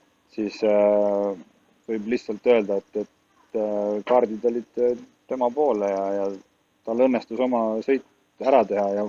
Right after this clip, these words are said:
noh, loomulikult ei saa öelda, et, et see kuidagi, äh, oleks olnud, äh, nõrk sõit. See oli super tugev sõit ja väga tehniliselt, äh, hästi sooritatud.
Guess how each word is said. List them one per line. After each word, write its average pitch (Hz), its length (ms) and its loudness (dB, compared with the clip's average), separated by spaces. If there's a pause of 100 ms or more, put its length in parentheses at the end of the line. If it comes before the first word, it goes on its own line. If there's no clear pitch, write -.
(120)
noh, 123 140 -4
loomulikult 120 560 0
ei 110 120 0
saa 127 180 6
öelda, 104 240 2
et, - 240 -20 (520)
et - 120 -8
see 104 120 -4
kuidagi, 104 360 2 (220)
äh, 101 480 2
oleks 101 280 -4
olnud, 104 360 -4
äh, 104 220 -4 (220)
nõrk 123 220 -2
sõit. 151 200 0 (340)
See 101 80 -8
oli 101 160 -8
super 110 320 -4 (240)
tugev 110 240 -4
sõit 110 320 -6
ja 98 240 -4
väga 101 240 0
tehniliselt, 104 540 -2 (180)
äh, 104 160 -2
hästi 110 240 -4
sooritatud. 101 540 -4